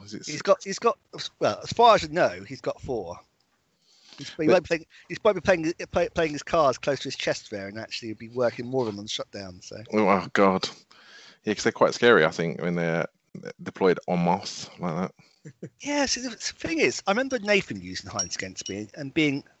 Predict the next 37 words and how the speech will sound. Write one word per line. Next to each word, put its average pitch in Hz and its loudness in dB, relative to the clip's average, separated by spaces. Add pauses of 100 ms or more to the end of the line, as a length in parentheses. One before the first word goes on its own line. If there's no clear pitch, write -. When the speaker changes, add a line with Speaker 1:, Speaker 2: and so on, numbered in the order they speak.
(220)
Speaker 2:
largely 151 4
ineffective. 87 -6
Speaker 1:
<laughs> - -8
Speaker 2:
I, - 4
I, 196 4 (280)
I 214 6
remember 202 6
shooting 180 2
them 151 -6
down 170 6
with 147 2
seven 151 0
six - -8
two 160 0
fire. 95 -2 (600)
Speaker 1:
Oh, 98 6 (300)
bloody 101 2
Speaker 2:
But 180 8
Speaker 1:
hell. 180 2
Speaker 2:
I, 202 6
I, 233 4
I 233 8
once 233 0
had 226 0
a 214 -2
round, 202 0
fired 196 0
my 180 -6
Gepards 113 -4
at - -14
'em, 123 -10
and 175 -2
they, 165 2 (200)
they, 190 6 (140)
they 208 4
all 190 2
missed. - -4